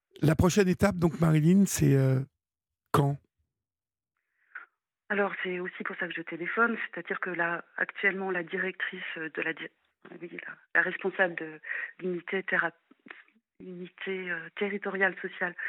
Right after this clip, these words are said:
Speaker 2: ne me répond pas. La personne qui était en charge de, de notre dossier est tombée malade.
Speaker 1: Ah oui.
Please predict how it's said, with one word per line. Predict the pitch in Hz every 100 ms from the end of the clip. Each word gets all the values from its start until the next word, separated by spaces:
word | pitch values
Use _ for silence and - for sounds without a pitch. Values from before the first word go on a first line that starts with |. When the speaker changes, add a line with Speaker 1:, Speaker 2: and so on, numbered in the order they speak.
| - - - -
Speaker 2:
ne | 202
me | 208
répond | 196 185
pas. | 175 196 311 - - - - - - -
La | 196
personne | 196 185 208
qui | -
était | 190
en | 185
charge | 185 180 175
de, | 180
de | 170
notre | 190 202 208
dossier | 190 190 - 180
est | -
tombée | 185 180
malade. | 151 151 180 - _ _ _ _ _ _ _ _ _ _ _ _ _ _ _ _ _ _ _ _ _ _ _ _
Speaker 1:
Ah | 156
oui. | 120